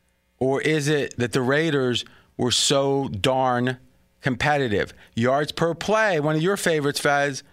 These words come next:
Raiders won six point four to six point three. First downs, well, Kansas City won that one pretty easily. Q B R, your favorite.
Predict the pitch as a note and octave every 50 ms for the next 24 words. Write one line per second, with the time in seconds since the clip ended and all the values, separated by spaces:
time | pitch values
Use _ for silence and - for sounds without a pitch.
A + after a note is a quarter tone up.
0 | _ _ _ _ _ _ _ _ _ _ _ - G#2+ A#2+ B2+ C#3 C#3+ D#3 D3+ B2
1 | C3+ C3+ C#3 D3+ D#3 D3+ C#3 B2 G#2 F2+ D#2+ F2 - - - - D3 - - -
2 | D3+ C#3 - - D3+ C#3 A#2 - C#3 - - C#3+ C3+ A#2+ - D3+ F3 F#3+ F#3 D3+
3 | G#2 - - - - - _ _ _ _ _ _ _ _ _ _ _ _ _ _
4 | _ _ _ - - - D#3+ D#3+ C#3+ - - D3 D3 E3 F#3+ G#3 A#3 C#4 B3+ -
5 | - - - - _ - - E3+ - - - - G3 F#3 E3 E3 - - G#3 G3
6 | F#3 D#3+ E3 D#3 D3 D#3 D#3+ D#3+ C3+ C#3 C3 - C#3+ C3 A#2+ A#2+ A#2+ A#2 A2 A2+
7 | A#2 A#2 A#2 A#2+ A#2+ A#2 - _ _ _ _ _ _ _ _ _ - - - D#3+
8 | D#3+ D#3+ D3+ F#3 F3 F3 F3+ F#3+ F3+ D#3 A#2+ F#2+ D#2+ - - - - _ _ _
9 | _ _ _ _ _ _ _ _ _ _ _ _ _ _ - A2+ C#3 D#3+ - -
10 | D3 B2 A#2 A2 G#2 A2 A#2 - -